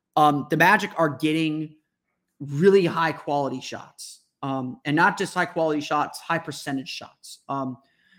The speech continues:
I haven't looked at it in the last week and a half, but the Magic's corner threes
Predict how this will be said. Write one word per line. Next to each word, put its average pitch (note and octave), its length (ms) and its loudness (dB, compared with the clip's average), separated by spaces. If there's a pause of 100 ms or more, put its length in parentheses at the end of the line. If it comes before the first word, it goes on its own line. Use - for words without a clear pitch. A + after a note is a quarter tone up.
(160)
I E3+ 100 10
haven't G3+ 180 4
looked G#3 180 0
at G3 140 4
it F#3+ 180 -2
in E3 240 -2
the D#3+ 80 -2
last D#3+ 320 0
week E3+ 160 -4
and D#3 100 -2
a D3 40 -4
half, E3 340 0
but D3+ 180 -2
the D#3 80 -4
Magic's D#3 400 -2
corner D#3 360 -4
threes D3+ 440 -2